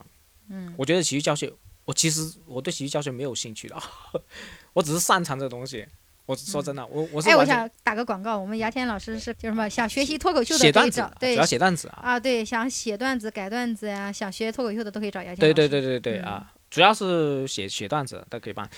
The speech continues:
Speaker 2: 你是觉得这个事情你擅长，
Speaker 1: 所以我
Speaker 2: 但你并不喜欢吗？
Speaker 1: 我，我不算喜欢，我觉得重复。
Speaker 2: 其实我是觉得你做，嗯，教学的地方是有点很矛盾的地方。其实，你知道吧，你跟我的，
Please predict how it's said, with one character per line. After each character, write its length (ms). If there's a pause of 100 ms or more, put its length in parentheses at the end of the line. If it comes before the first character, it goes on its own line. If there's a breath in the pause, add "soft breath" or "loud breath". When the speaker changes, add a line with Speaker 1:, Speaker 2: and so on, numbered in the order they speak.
(220 loud breath)
Speaker 2:
你 120
是 160
觉 140
得 80
这 80
个 80
事 100
情 80
你 80
擅 240
长， 20
Speaker 1:
所 40
以 40
我 20
Speaker 2:
但 120
你 60
并 160
不 80
喜 160
欢 180
吗？ 180 (440 loud breath)
Speaker 1:
我， 100
我 160
不 120
算 180
喜 160
欢， 140
我 40
觉 120
得 40
重 180
复。 40
Speaker 2:
其 160
实 140
我 100
是 160
觉 100
得 120
你 180
做， 300
嗯， 560
教 180
学 100
的 120
地 100
方 120
是 180
有 180
点 160
很 80
矛 180
盾 140
的 80
地 80
方。 180
其 200
实， 140 (560 loud breath)
你 80
知 60
道 120
吧， 80
你 100
跟 120
我 100
的， 120